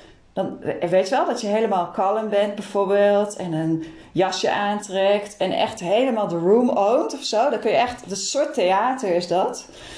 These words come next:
Eh, The Presentation of Self of zo, daar zijn ook boeken over geschreven. Dan own jij die room en er is geen scherm, er is geen PowerPoint, er is niks, afleiding, geen smartphones, alleen jij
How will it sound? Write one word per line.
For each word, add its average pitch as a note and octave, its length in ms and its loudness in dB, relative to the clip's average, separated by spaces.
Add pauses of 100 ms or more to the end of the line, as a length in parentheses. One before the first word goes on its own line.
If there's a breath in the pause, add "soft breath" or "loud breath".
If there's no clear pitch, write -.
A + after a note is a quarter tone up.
(420 loud breath)
Eh, F#3+ 300 4
The F#3+ 100 0
Presentation G3+ 720 0
of F3 120 -2
Self A3 400 2
of G#3 120 -10
zo, G#3 280 2
daar G3 100 0
zijn G3+ 220 0
ook D3 80 -4
boeken G#3+ 240 2
over F3 180 2
geschreven. E3 680 -2 (360 loud breath)
Dan G3 200 2 (140)
own C#4+ 360 4
jij A3 200 0
die F#3 240 0
room B3 400 4
en G3+ 220 0
er G3 60 4
is - 140 2
geen A#3 240 0
scherm, G#3+ 680 0
er E3+ 100 0
is D#3+ 120 -2
geen A#3 260 -2
PowerPoint, G#3 840 0
er - 60 -4
is E3+ 180 -2
niks, G3+ 380 -2
afleiding, A3+ 720 0
geen F#3+ 180 -2
smartphones, G3 760 -2
alleen F#3 360 0
jij F#3+ 540 0